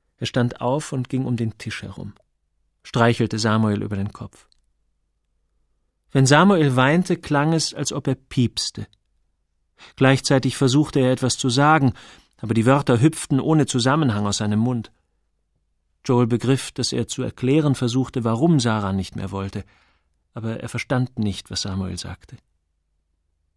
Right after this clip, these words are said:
Hinterher war es sehr still. Samuel starrte in seine Kaffeetasse.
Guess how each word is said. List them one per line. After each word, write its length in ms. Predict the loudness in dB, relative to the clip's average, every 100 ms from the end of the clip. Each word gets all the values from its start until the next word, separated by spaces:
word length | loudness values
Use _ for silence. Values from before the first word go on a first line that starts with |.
| _ _ _ _
Hinterher 640 | -2 0 0 0 0 0 0
war 140 | -2
es 200 | -2 -4
sehr 220 | -4 -2
still. 480 | -2 -6 -8 -12 -12 -16 _ _ _ _ _ _ _ _ _ _ _ _ _ _ _ _ _ _ _ _ _ _ _ -6
Samuel 440 | 0 2 2 -2
starrte 360 | -4 -4 -4 -4
in 80 |
seine 240 | -4 -2 -4
Kaffeetasse. 720 | -6 -8 -10 -12 -12 -12 -16